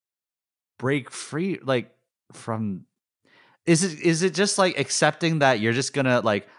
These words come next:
most people are just gonna, like, live a life like this and stuff like that? And, like, yeah, like, I'll say these things that are good, and I'll, like, say, I, I'll, like, you know, preach anti-racism, I'll preach, like, all this stuff,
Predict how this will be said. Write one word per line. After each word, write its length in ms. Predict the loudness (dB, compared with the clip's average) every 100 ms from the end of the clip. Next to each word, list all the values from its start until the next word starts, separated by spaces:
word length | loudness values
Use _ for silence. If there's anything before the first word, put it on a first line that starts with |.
| -2
most 400 | 2 4 2 -4
people 300 | -6 0 2
are 100 | 2
just 220 | 0 -2
gonna, 200 | -2 0
like, 220 | 0 -2
live 320 | -2 0 0
a 80 | -2
life 420 | -2 0 0 0
like 240 | -2 -2 0
this 280 | -2 -2
and 100 | -4
stuff 180 | -2 0
like 240 | 2 0 0
that? 360 | 2 2 0
And, 180 | -4 -2
like, 280 | -2 -2 -4 -18 -20 -20 -16 -12
yeah, 680 | -12 -2 2 6 6 8 6
like, 220 | 4 4
I'll 160 | 4 4
say 320 | 2 4 4
these 300 | 4 0 0
things 320 | 2 2 4
that 140 | 4 4
are 140 | 4
good, 600 | 2 2 4 4 4 0 -6 -20 -20 -4
and 140 | 2
I'll, 200 | 4 4
like, 220 | 4 2
say, 220 | -2 -4 0
I, 180 | 0 2
I'll, 220 | 2 2
like, 260 | 2 0 0
you 60 |
know, 120 | -2
preach 380 | -2 0 -2 -2
anti-racism, 1000 | -4 -2 0 0 0 -2 -2 -2 -2 0
I'll 140 | -2
preach, 360 | -2 -6 -8 -6
like, 280 | -4 -4 -4
all 160 | -4 -4
this 160 | -4
stuff, 400 | -4 -4 -4 -4